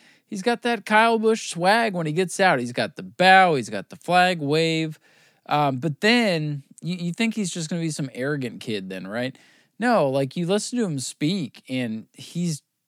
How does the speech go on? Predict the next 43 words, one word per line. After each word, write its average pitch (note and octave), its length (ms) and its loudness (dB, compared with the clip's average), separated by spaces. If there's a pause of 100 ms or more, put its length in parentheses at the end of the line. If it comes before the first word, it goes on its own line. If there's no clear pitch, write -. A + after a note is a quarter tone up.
(180)
just D3+ 320 -10 (280)
well-versed. C#3+ 760 -2
He's, A2 280 -8
he's G#2+ 340 -12
well-spoken. E3 880 -2 (600)
Um, G2+ 540 -4 (220)
he's C3 240 -6
sincere. D#3+ 880 -6 (440)
He - 280 -8
covers C3 480 -2
all D#3+ 200 2
the D#3 80 -2
bases D#3+ 420 -2
that C#3+ 120 -4
you C3+ 100 -6
would C3+ 80 -2
want C#3+ 240 -4
with C3+ 80 0
an A#2+ 100 0
interview. F3+ 500 -2
I - 120 -4
mean, C#3 160 -2
he D#3+ 100 -2
had G#3+ 160 2
the E3+ 80 -2
best, D3 420 2
in, C#3 200 -6
in B2+ 160 -4
my G3 160 2
opinion, A#2+ 340 -4
he C#3+ 60 -2
had D#3 100 -2
the B2 60 -6
best B2 240 -4
speech C#3 260 -4
of A2+ 80 -4
the A2+ 60 -4
night, C#3 300 -2 (160)
um, G2+ 600 -6
during B2+ 160 -4
the A2+ 80 -4
speeches. B2+ 640 -4
And A2 140 -6